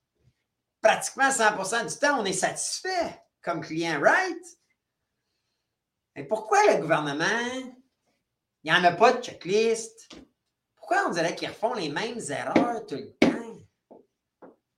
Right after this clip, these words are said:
I don't know. Mais ça vient tannant. Puis là, ben, c'est comme si les médias traditionnels,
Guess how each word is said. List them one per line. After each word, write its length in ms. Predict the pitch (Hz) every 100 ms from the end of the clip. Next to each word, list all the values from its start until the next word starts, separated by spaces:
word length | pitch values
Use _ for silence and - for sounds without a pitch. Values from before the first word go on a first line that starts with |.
| _ - - - _ _ _ _ _ _
I 100 | 190
don't 200 | 311 254
know. 400 | 160 202 165 - - _ _ _
Mais 80 | 151
ça 180 | - 190
vient 220 | 311 381
tannant. 500 | - 156 165 269 247 160 _ _ _ _ _
Puis 80 | 190
là, 100 | 302
ben, 160 | 294 214
c'est 180 | 190
comme 240 | 190 302 311
si 640 | - - 226 262 294 - _ _ _ -
les 200 | 147 156
médias 400 | 190 196 180 247
traditionnels, 1300 | 220 185 - - 165 156 202 262 277 262 196 123